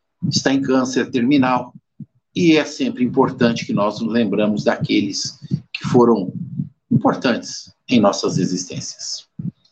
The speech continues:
Ele o foi. Para todos nós brasileiros, assim como Ayrton Senna e tantos outros, vamos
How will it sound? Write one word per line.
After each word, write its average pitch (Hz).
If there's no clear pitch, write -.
Ele 120
o 110
foi. -
Para 113
todos 139
nós 101
brasileiros, 101
assim -
como 175
Ayrton 139
Senna 127
e 113
tantos 190
outros, -
vamos 139